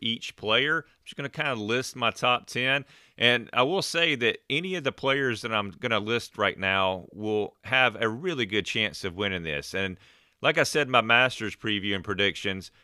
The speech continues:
I wouldn't doubt if any of these guys come out on top. Of course, Hideki Matsuyama really surprised a lot of us and come away with the Masters victory. I was really thrilled to see that.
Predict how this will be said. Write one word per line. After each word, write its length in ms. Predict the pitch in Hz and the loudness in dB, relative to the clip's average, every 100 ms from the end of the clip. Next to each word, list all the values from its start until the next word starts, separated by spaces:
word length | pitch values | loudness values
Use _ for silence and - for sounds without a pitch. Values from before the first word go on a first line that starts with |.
| - | -2
I 80 | 123 | 0
wouldn't 320 | 170 135 107 | 0 -2 2
doubt 320 | 120 127 123 | 4 6 6
if 140 | 101 - | 2 0
any 280 | 120 127 131 | -2 0 0
of 160 | 120 | -2
these 240 | 104 113 104 | 0 -4 0
guys 500 | 98 104 107 98 - | 0 2 0 -2 -4
come 240 | - 104 | -4 -2
out 200 | 98 98 | 2 2
on 160 | 90 85 | 0 -4
top. 380 | - 95 78 _ _ | 0 2 2 _ _
Of 120 | 90 | -12
course, 480 | - 127 117 - - _ _ - | -4 2 2 0 -12 _ _ -4
Hideki 440 | 101 135 127 127 | 4 6 6 2
Matsuyama 760 | 123 95 - 120 123 127 127 120 | 2 0 0 2 4 4 2 2
really 300 | 110 131 123 | 2 2 2
surprised 500 | - 92 120 113 101 | -2 0 4 4 4
a 60 | |
lot 300 | 92 101 117 | 0 4 4
of 180 | 120 120 | 4 2
us 260 | 120 113 - | 2 -2 -2
and 360 | 92 90 85 | -2 -2 -6
come 180 | - 117 | -4 -2
away 240 | 117 113 113 | 2 2 2
with 160 | 110 | 0
the 80 | - | -2
Masters 520 | 92 110 113 - 98 | 0 2 2 -2 -6
victory. 360 | 110 117 117 107 | -2 -2 0 -2
I 40 | |
was 200 | 90 82 _ _ _ | -2 -6 _ _ _
really 380 | 101 180 143 104 | -4 0 0 0
thrilled 360 | 113 117 104 | 0 0 0
to 40 | 107 | -2
see 280 | - 110 | -2 -2
that. 360 | 104 104 98 - | 2 2 2 0